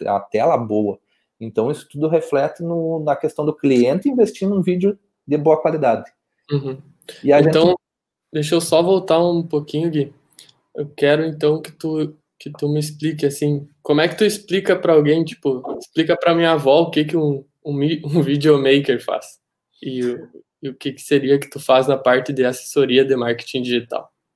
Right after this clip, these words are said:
Speaker 1: Na verdade, hoje é o, a,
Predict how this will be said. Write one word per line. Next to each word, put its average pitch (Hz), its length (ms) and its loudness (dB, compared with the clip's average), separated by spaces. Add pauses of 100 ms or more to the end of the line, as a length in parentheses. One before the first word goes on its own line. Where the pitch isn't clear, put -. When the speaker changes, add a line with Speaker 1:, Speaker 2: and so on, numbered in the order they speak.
(960)
Speaker 1:
Na 127 200 2
verdade, 165 540 6
hoje 185 320 4
é 208 160 6
o, 214 220 4
a, 131 920 0